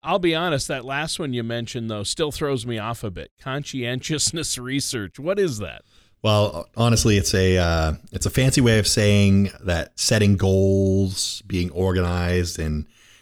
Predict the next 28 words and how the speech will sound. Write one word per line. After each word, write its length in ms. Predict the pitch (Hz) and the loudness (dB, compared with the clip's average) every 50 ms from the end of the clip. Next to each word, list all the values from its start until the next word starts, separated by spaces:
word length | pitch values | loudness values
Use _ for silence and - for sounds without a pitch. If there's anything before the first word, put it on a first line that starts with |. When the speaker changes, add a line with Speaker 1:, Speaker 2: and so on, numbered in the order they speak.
| _ _ _ _ | _ _ _ _
Speaker 2:
having 300 | - 120 117 104 98 92 | -2 0 2 2 2 2
a 60 | 90 85 | 2 2
strategy 560 | - - 92 85 87 90 90 92 98 95 87 | 0 0 0 2 2 2 2 2 2 2 2
can 160 | - 90 85 | 0 -2 -2
set 240 | - - 95 80 - | 0 0 -2 -2 -2
you 120 | 80 90 | -2 -2
up 120 | 85 - - | -2 -2 -4
for 100 | 87 82 | -8 -8
success. 680 | - - - - - 90 82 85 87 92 - - - - | -8 -8 -10 -6 -4 -2 0 0 0 -2 -4 -6 -8 -8
And 140 | - 87 82 | -4 -4 -2
as 120 | 82 82 87 | -2 -2 -2
reported 360 | 87 - - 104 98 101 95 | 0 4 4 4 6 4 4
in 100 | 95 87 | 4 2
the 60 | 87 | 2
Business 360 | 80 92 92 87 95 92 - | 2 0 0 0 0 0 0
Insider 420 | 92 87 - - 85 87 87 87 80 | 0 -2 0 0 -2 -2 -2 -2 -2
article, 580 | 82 82 85 85 85 - 101 87 87 82 - _ _ _ - _ _ _ | 0 0 0 -2 -2 -2 -2 -2 -2 -2 -4 _ _ _ -20 _ _ _
"The 60 | - - | -12 -4
Personality 640 | - 107 90 - - 90 87 87 87 82 82 85 | -2 -2 -2 0 0 0 0 0 0 0 0 -2
Trait 320 | - - 92 85 87 82 | -2 -2 -2 -2 -2 -2
Predicts 360 | - - 85 85 76 - - - | -4 -6 -6 -6 -6 -6 -4 -4
Success," 720 | - - - - - - - 85 87 95 104 - - - - | -4 -4 -6 -6 -6 -4 -2 -2 -2 -2 -2 -2 -4 -2 0
University 460 | 95 98 98 92 104 95 - 104 98 | 2 2 4 4 2 2 2 2 0
of 80 | 90 90 | 2 2
Illinois 340 | 87 90 90 87 87 90 87 | 2 2 2 2 2 2 0
psychologist 760 | - - 87 80 - - 87 85 85 78 80 - - - - _ | 0 -2 -4 -4 -4 -2 -2 -2 -2 -2 -2 -4 -6 -8 -10 _
Brent 260 | - 90 87 90 - - - | -2 -2 -2 -2 -2 -6 -10
Roberts, 840 | 82 82 82 85 87 101 110 95 85 71 73 - - - - - | -6 -4 -2 -2 0 -2 -2 -2 -4 -6 -8 -6 -6 -6 -6 -6